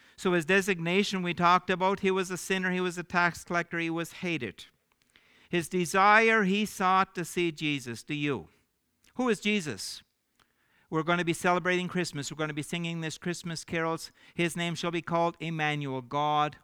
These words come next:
with us. You shall call his name Jesus. He shall save his people from their sins." And then, and then I want to think about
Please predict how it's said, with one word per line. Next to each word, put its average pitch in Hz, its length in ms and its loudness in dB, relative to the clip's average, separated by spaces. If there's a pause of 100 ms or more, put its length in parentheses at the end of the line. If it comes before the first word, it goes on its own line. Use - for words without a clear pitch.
(120)
with 147 280 -2
us. - 360 -10 (400)
You 170 100 6
shall 175 220 2
call 185 300 6
his 175 160 2
name 180 260 -2
Jesus. 185 560 -2 (260)
He 190 200 4
shall 165 260 2
save 202 600 4
his 170 280 -2
people 208 600 -2
from 180 600 -2
their 175 420 2 (320)
sins." 143 840 0 (1900)
And 208 120 0
then, 254 160 6
and 226 240 2
then 262 120 4
I 262 60 6
want 240 240 6
to 220 80 2
think 220 260 0
about 190 460 2